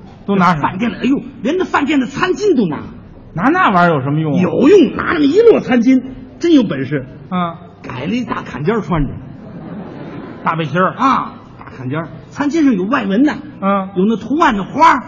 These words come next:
Speaker 2: 外文，前面拼一块，后边拼一块，他也不认得。
Speaker 1: 啊。
Speaker 2: 找人一翻译才明白。
Speaker 1: 明白什么了？
Speaker 2: 后边是欢迎品尝。
Speaker 1: 前面呢？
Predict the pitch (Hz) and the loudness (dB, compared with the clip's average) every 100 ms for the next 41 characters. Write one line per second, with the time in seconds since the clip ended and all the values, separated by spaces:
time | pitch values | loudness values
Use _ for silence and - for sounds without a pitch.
0 | - - - 226 180 160 233 226 - - | -14 -20 -10 -6 -4 -2 -4 -4 -12 -18
1 | - - 247 277 190 247 233 214 - 220 | -16 -8 -4 -4 -4 -6 -4 -6 -4 -6
2 | 143 170 165 170 131 - - - - - | -4 -6 -4 -6 -8 -14 -20 -20 -20 -10
3 | 262 214 294 302 190 117 - - 160 143 | -8 -4 0 2 2 -2 -10 -10 -6 -6
4 | 139 - 156 254 330 247 269 320 330 180 | -6 -6 0 4 4 4 0 2 2 2
5 | 120 156 139 143 123 120 - 170 190 151 | 0 0 2 2 -2 -6 -4 0 2 0
6 | 143 147 - - - - - 392 330 214 | -2 -8 -12 -18 -20 -14 2 6 6 4
7 | 185 190 190 139 110 - - - - - | 0 0 0 0 -4 -10 -18 -20 -12 0
8 | 320 285 277 - 156 143 139 196 214 - | 4 6 4 2 -4 -4 -4 -6 -8 -16
9 | - - - 160 247 285 233 | -20 -18 -4 0 2 4 2